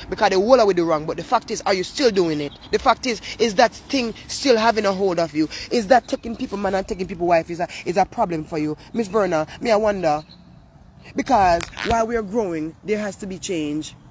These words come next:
There's no water here. While we are growing, there has to be change. So chit chat look upon herself and say, "Lord God, so little sick of me used to do me young. God, I have His mercy. If me do it now, what a shame and a scandal."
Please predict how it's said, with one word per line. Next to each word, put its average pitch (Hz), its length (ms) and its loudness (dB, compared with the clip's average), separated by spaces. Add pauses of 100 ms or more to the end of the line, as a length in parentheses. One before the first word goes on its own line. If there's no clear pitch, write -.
(1080)
There's 175 180 -6
no 196 220 0
water 196 240 0
here. 156 200 -8 (640)
While 240 200 2
we 254 80 -2
are 240 60 4
growing, 208 300 0
there 196 120 -2
has 196 240 -4
to 196 80 -12
be 180 100 -8
change. 156 500 -4 (340)
So 254 160 2
chit - 180 -2
chat - 180 0
look 247 100 0
upon 240 140 -2
herself 240 320 -2
and 208 120 -2
say, 185 100 -4
"Lord 226 260 -4
God, 208 160 -2
so 233 80 -4
little 226 160 -2
sick - 140 -8
of 240 80 -2
me 233 60 0
used 220 100 -6
to 214 60 -8
do 214 120 2
me 220 120 -2
young. 202 160 0
God, 202 180 -2
I 254 100 0
have 254 80 -2
His 220 240 -10
mercy. 190 680 -2 (480)
If 175 120 -4
me 226 100 4
do 226 100 -4
it 226 120 0
now, 220 240 2
what 202 160 0
a 226 80 -4
shame 214 240 -2
and 190 100 0
a 196 60 -4
scandal." 151 1080 -2